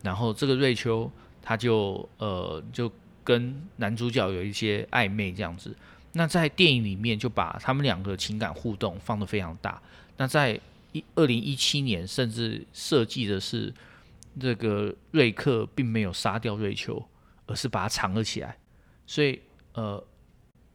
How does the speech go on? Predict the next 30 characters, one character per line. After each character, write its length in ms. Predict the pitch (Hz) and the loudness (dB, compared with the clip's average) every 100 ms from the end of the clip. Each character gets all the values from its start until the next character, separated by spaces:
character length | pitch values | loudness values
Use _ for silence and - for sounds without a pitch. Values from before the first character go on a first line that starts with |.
| - | -4
那 220 | 147 135 | 0 0
个 160 | 117 | 0
后 300 | 104 - 175 | 0 2 4
来 180 | 127 98 | 6 4
的 200 | 95 104 | 0 -2
二 160 | - 143 | 4 4
零 180 | 123 120 | 4 0
四 240 | - 143 | 0 0
九 220 | 107 90 | 0 -2
这 100 | 98 | -2
个 80 | 107 | -2
版 260 | 101 87 101 | -2 -4 -4
本， 120 | - - - - - - - | -8 -10 -20 -20 -20 -20 -10
就 100 | 107 | -2
二 140 | - 143 | 4 4
零 180 | 117 | 4
四 200 | 113 - | 0 -2
九 380 | 107 104 71 64 - - - | -2 -2 -4 -8 -12 -16 -12
那 200 | 120 107 | -6 -4
个 160 | 98 92 | -2 -4
《银 180 | 107 110 | -2 -2
翼 60 | |
杀 200 | 113 107 | 2 2
手》 200 | 104 98 | 2 -4
这 100 | 98 | -4
个 80 | 101 | -6
版 200 | 95 87 | -6 -6
本， 120 | 104 - - - - - | -6 -10 -14 -20 -20 -16
他 200 | - 139 | -2 0
就 280 | 139 147 120 | 2 2 0